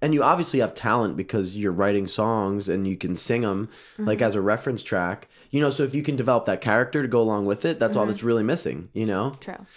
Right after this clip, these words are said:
Speaker 1: But how cool would it be to just, like, write everyone's songs and never have to deal with the rest of the shit?
Speaker 2: Yeah.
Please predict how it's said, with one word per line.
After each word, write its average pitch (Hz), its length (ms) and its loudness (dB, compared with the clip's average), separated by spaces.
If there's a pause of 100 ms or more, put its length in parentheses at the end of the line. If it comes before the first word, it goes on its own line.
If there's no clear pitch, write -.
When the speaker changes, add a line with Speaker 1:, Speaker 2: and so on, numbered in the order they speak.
(120)
Speaker 1:
But 135 200 2
how 131 140 -4
cool 170 220 -4
would 156 100 2
it - 80 -6
be 104 140 -2
to 92 80 -4
just, 87 240 -8
like, 80 160 -8
write 80 340 -4 (160)
everyone's 85 400 -10
songs 78 480 -10 (380)
and 85 240 -4
never 82 240 -4
have 90 240 -8
to - 60 -16
deal 85 180 -8
with 78 100 -10
the 73 100 -8
rest - 240 -10
of 69 60 -8
the 214 80 -4
shit? 208 140 -2
Speaker 2:
Yeah. 220 540 -4